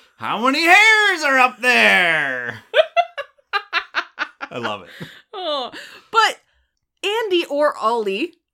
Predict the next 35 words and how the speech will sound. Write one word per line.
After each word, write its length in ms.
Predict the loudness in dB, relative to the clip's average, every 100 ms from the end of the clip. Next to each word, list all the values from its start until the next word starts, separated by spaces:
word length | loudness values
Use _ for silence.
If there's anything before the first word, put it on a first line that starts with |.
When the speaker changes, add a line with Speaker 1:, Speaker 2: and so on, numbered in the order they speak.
| _
Speaker 2:
'cause 240 | -6 -4
I, 220 | -4 -6 -8 _ _
I 260 | -12 -10 -10
Speaker 1:
I 20 |
know, 180 | -8 -4
Speaker 2:
have, 140 | -4 -4
Speaker 1:
I, 120 | -4
Speaker 2:
I 20 | -4
have 140 | -4
a 40 | -4
Speaker 1:
I, 40 |
Speaker 2:
hard 220 | -4 -6
time 280 | -6 -6 -6
Speaker 1:
yeah. 60 | -8
Speaker 2:
remembering 420 | -8 -8 -10 -10
which 160 | -10
one's 180 | -10 -6
which. 260 | -4 -6 -10 _ _ _ _ _ _
He 140 | -8 -4 -2
didn't 160 | -2
even 280 | -2 -4 -2
pick 180 | 0 4
off 240 | 6 6
all 280 | 6 4 4
his 180 | 0 0
hairs, 240 | 2 0
but 240 | -2 0 0
he 80 | 0
still 320 | 0 0 2
had 220 | 0 -2
some 180 | -10 -10
tufts 420 | -4 -2 -2 -4
near 220 | -8 -6
his 160 | -6 -4
ears. 560 | -4 -4 -6 -8 -14